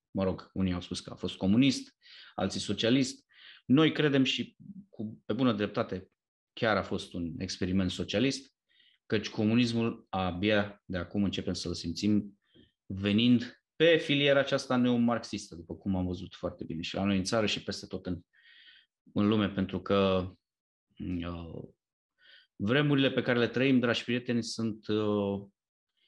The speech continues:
uh, conturate, să spunem așa, de o stângă ultra, ultra, uh, marxistă,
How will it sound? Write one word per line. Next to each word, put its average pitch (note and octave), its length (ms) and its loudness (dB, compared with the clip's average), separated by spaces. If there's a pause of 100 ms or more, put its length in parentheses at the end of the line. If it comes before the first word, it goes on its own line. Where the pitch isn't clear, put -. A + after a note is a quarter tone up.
(520)
uh, F#2 840 -6 (340)
conturate, B2+ 540 2
să G2+ 140 -6
spunem G#2+ 260 -6
așa, G#2 240 -2
de G#2 120 -4
o G2+ 80 2
stângă A2+ 920 0
ultra, F#2+ 840 -4 (1000)
ultra, F2 840 -2 (300)
uh, D#2+ 420 -8
marxistă, G#2 880 -2